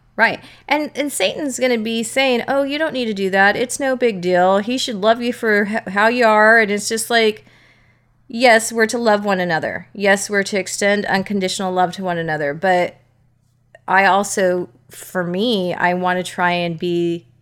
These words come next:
to bless you and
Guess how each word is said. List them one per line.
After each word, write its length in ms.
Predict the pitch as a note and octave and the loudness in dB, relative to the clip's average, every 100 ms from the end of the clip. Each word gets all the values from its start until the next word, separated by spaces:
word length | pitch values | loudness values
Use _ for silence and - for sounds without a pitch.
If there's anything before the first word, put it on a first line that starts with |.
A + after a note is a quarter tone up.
| _ _ _ | _ _ _
to 120 | - F3 | -8 -6
bless 440 | E3+ F3+ F#3 - | 0 2 2 -2
you 520 | F3 E3+ E3+ D#3+ E3 _ _ _ _ _ _ _ _ _ - | -4 0 0 0 -4 _ _ _ _ _ _ _ _ _ -8
and 840 | F3 E3 E3 E3 E3 D#3+ E3 | -4 -2 -2 -4 -6 -8 -12